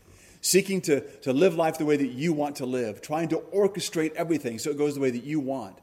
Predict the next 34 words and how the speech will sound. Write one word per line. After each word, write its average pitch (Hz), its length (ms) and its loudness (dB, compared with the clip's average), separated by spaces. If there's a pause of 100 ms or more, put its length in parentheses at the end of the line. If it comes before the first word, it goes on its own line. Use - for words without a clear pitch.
(300)
Maybe 180 300 6
even 196 320 2
dressing 175 380 2
it 180 80 -2
in 147 100 -2
spiritual 175 500 2
language 143 440 0
so 139 100 -2
others 170 280 0
don't 156 200 -4
pick 147 200 -4
up 151 160 -4
on 98 160 -10
this. - 300 -14 (1000)
I 127 80 4
know 180 160 8
I've 180 140 10
shared 185 200 8
this 170 120 4
with 160 100 2
you 156 60 -2
before. 156 400 4
Let 147 80 2
me 160 80 2
just 151 180 0
use 160 180 0
this 131 140 -2
briefly. 123 480 0 (760)
My 143 160 6
senior 180 280 2
year 170 120 6
in 151 60 4
high 147 180 0
school, 131 480 -4